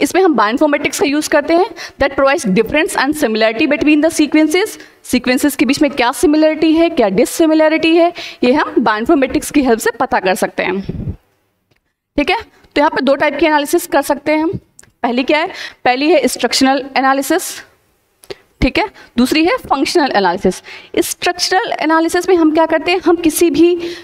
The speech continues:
sequence से उस protein के structure को predict कर सकते हैं कि जो हमारा, मान लीजिए हमारे पास किसी protein का sequence है, ठीक है, अब हम उस, अब हमारे पास उसके पास उसका sequence है, उस protein का sequence है,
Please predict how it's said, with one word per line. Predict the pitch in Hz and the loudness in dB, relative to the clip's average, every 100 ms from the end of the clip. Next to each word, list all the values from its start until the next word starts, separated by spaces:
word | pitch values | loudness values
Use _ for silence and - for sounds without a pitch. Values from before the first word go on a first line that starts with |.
| - | -14
sequence | - - 320 339 370 | -4 -2 0 0 0
से | - 339 | 0 0
उस | 277 - | 0 -2
protein | 277 254 302 | -2 0 2
के | 311 285 | 2 0
structure | - 277 - | 0 -2 0
को | 302 - | 0 0
predict | 285 269 277 | 0 -2 0
कर | 269 | -2
सकते | 277 262 262 | -2 -2 -2
हैं | 277 294 - - - | -2 -6 -18 -18 -4
कि | 233 | 0
जो | 269 | 2
हमारा, | 277 233 220 226 - | 2 2 4 2 2
मान | 233 233 | 2 2
लीजिए | 226 | 0
हमारे | 247 240 | 0 0
पास | 254 - | -2 -2
किसी | 262 | 0
protein | 339 220 220 247 254 | 2 2 2 0 0
का | |
sequence | - 262 349 370 359 - | 0 0 0 0 0 -2
है, | 185 - - | -4 -6 -10
ठीक | - 285 | -4 -2
है, | 339 381 - _ - - - | -2 -4 -10 _ -20 -20 -6
अब | 254 285 | -2 2
हम | 302 | 2
उस, | 294 294 - - | 2 -4 -10 -2
अब | 269 | 2
हमारे | 302 311 | 2 2
पास | 330 320 | 0 -2
उसके | - 359 | -2 -2
पास | 359 330 | 0 -2
उसका | 320 370 | 0 -2
sequence | - 269 - 247 254 | 0 -2 0 -2 0
है, | 180 175 - - _ _ _ _ _ _ _ _ _ _ - - _ | -2 -2 -10 -20 _ _ _ _ _ _ _ _ _ _ -20 -20 _
उस | - 349 | -4 -2
protein | - 262 302 339 | 0 2 4 4
का | 403 | 2
sequence | 415 294 - 320 381 | 0 -2 2 0 2
है, | 294 | 0